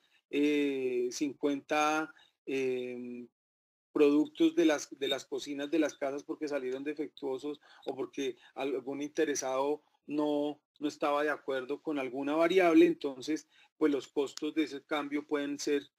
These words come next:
muy, muy altos para el proyecto, inclusive en algunas ocasiones,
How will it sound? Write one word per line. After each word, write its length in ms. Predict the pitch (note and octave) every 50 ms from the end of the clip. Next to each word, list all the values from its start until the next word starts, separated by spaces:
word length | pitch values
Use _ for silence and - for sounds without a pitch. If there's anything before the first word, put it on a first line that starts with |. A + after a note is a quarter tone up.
| _ _ _ -
muy, 260 | D#3 E3+ F3+ F3 F3
muy 280 | E3+ F3 F3 F3 F3
altos 380 | F3 E3 D#3+ D#3 - - D3+ -
para 180 | - E3+ D#3+ D3+
el 100 | D3 -
proyecto, 460 | - C3+ B2 A#2+ B2+ A#2 - - D3+
inclusive 580 | D#3 D#3 - - D#3 C#3 - C#3+ C3 C3+ C#3+
en 80 | D3 D#3+
algunas 500 | D#3+ C#3+ A#2+ A#2+ C3 C3 C3+ C#3 C#3 D#3+
ocasiones, 680 | D#3 - - C3 - C3+ B2+ B2 C3 C#3 D3 D3 -